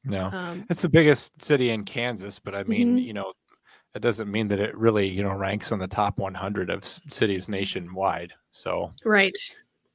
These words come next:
Speaker 2: Right,
Speaker 1: But there's no
Speaker 2: exactly.
Speaker 1: D-, there's no D N A at this point or anything. Obviously, if we had
Speaker 2: Mm-hmm.
Speaker 1: had that, he has left behind plenty of D N A for us to find, but we're just, we're not,
Speaker 2: Yes.
Speaker 1: we're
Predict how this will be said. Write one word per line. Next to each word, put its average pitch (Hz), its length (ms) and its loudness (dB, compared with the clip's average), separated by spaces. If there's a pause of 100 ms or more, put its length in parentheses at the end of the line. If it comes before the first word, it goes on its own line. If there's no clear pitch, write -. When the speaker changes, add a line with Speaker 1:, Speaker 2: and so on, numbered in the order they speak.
Speaker 2:
Right, 196 240 -2
Speaker 1:
But 151 100 -4
there's 131 160 4
no 160 120 12
Speaker 2:
exactly. 156 280 8
Speaker 1:
D-, - 80 -4
there's 135 220 4
no 165 120 12
D 143 240 10
N 135 100 8
A 131 140 10
at 127 80 4
this 123 180 2
point 123 260 4
or 117 80 4
anything. 117 360 0
Obviously, 117 480 4
if 104 140 -2
we 120 80 6
had 123 100 6
Speaker 2:
Mm-hmm. 139 80 8
Speaker 1:
had 107 180 2
that, 107 240 4 (380)
he 120 140 2
has 110 240 8
left 104 220 8
behind 98 360 0
plenty 101 280 0
of 92 160 -4
D 98 160 -4
N 90 100 -6
A 92 140 -8
for 92 160 -8
us 95 140 -6
to - 100 -14
find, 92 320 -6
but - 200 -8
we're 95 120 -12
just, 98 300 -12
we're 107 100 -4
not, 110 140 6
Speaker 2:
Yes. - 300 0
Speaker 1:
we're 110 60 2